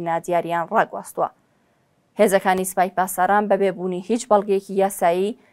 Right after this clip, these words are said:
ناوبراویان دەست بەسەر کردووە، لە کاتێکدا کە دوو ساڵ لەمەوبەریش بە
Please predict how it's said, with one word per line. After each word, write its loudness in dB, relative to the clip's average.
ناوبراویان 6
دەست -2
بەسەر -2
کردووە، -2
لە 6
کاتێکدا 0
کە 4
دوو 0
ساڵ 6
لەمەوبەریش 0
بە 4